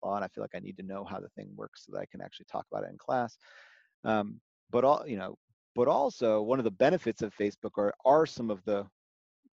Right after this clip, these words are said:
closed groups or the public groups that are on there. And I'm on a fiction writing group, and there's a lot of complete strangers who've drama-, you know, helped me significantly,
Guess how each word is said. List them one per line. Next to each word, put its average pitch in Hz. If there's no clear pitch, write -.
closed 113
groups 131
or 101
the 101
public 107
groups 139
that 101
are 104
on 139
there. 110
And 104
I'm 117
on 110
a 98
fiction 110
writing 110
group, 92
and 107
there's 123
a 127
lot 107
of 117
complete 123
strangers 104
who've 98
drama-, 98
you 95
know, 92
helped -
me 110
significantly, 101